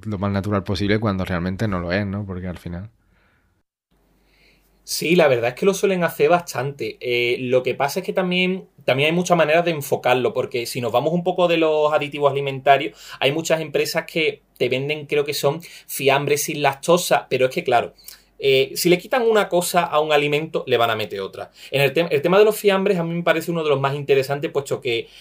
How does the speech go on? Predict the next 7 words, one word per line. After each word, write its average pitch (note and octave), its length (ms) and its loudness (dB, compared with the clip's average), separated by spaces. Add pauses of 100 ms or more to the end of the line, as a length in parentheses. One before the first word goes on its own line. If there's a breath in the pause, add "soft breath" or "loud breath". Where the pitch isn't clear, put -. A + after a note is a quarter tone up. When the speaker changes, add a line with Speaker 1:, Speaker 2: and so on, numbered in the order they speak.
(160 loud breath)
Speaker 2:
eh, A#2 500 0
en B2 100 -2
los A#2+ 140 0
fiambres C#3+ 500 0 (180)
a B2+ 120 0
lo B2 80 2
mejor C#3 400 -2